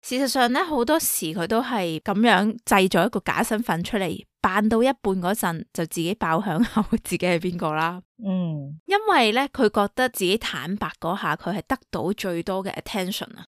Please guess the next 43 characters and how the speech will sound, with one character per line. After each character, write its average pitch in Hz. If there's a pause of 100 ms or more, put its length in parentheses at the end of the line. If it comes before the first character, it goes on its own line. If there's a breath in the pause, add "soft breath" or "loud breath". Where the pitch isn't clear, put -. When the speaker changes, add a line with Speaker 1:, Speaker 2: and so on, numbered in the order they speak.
(180)
Speaker 2:
哦， 180
Speaker 1:
而 -
佢 226
係 -
好 -
鍾 247
意 233
Speaker 2:
OK。 185
Speaker 1:
attention， 214 (160)
所 185
以 233
呢， 214
就 156
keep - (100)
住 180
重 -
複 -
做 170
呢 175
件 165
事。 -
Speaker 2:
即 -
係， - (140)
我 240
覺 233
得， 294 (140)
即 -
係 185
唔 165
係 170
人 160
哋 170
懷 143
疑 151
佢， 165
所 208
以 208
爆 156
響 147
口， 147
而 -
係 160
佢 170